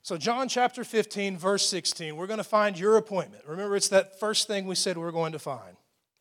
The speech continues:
Now, Jesus is speaking these words. I mean, before you read anything, and I know if you're like me, you're already reading because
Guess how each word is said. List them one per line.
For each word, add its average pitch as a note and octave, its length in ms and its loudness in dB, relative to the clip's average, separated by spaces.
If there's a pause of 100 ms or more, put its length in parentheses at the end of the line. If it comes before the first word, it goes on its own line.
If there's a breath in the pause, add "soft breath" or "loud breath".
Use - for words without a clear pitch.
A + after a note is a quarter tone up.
(920 soft breath)
Now, F#3+ 120 8
Jesus A#3+ 560 2
is G#3+ 120 -2
speaking G3 480 -4
these D3 200 -10
words. A2+ 300 -16
I E3 60 -10
mean, F3 160 -10
before A#3 320 -6
you B3 160 -6
read G#3+ 200 -4
anything, D#3 380 -8
and D#3+ 80 -10
I G3 80 -6
know F#3+ 260 0
if F3+ 120 -6
you're F3 100 -6
like G3 240 -4
me, F3 160 -10
you're D3 220 -10
already E3+ 240 0
reading D3+ 400 -10
because C#3 340 -12